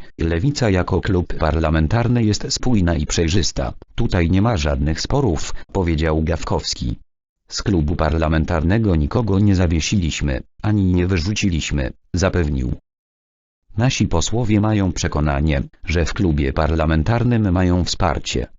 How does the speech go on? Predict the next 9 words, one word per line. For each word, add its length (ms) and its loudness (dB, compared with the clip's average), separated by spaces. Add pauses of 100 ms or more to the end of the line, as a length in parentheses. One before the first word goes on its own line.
(140)
To 140 0
jest 300 0
ostoja 400 0
do 140 0
budowania 560 0
silnej 440 2
pozycji 520 0
Lewicy, 560 0 (220)
zaznaczył. 680 0